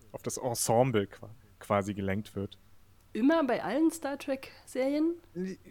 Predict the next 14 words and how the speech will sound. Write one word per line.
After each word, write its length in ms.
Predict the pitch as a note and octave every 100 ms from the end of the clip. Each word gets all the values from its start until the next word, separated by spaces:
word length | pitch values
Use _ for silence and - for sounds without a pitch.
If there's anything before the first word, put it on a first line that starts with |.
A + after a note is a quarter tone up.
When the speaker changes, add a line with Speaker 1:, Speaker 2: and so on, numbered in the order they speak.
| - - -
Speaker 1:
Ja, 280 | D#3+ F#3 B3+
war 280 | F#3 F3+ F#3+
Speaker 2:
Oder 80 | G#3+
Speaker 1:
das 100 | G3+
Speaker 2:
jetzt 120 | G3
bei 100 | G#3
Discovery 380 | G3 - G3 F#3
speziell? 400 | F3 E3+ - D#3 D3
Speaker 1:
Also, 440 | C#3 E3+ F3 E3+ - - - -
n-, 360 | D#3+ D#3 D#3 D3
ja, 180 | E3 D#3+
doch, 180 | D3
nee, 340 | E3+ E3 B2 F#2+
generell, 640 | - C#3+ C3 A#2 G#2+ A2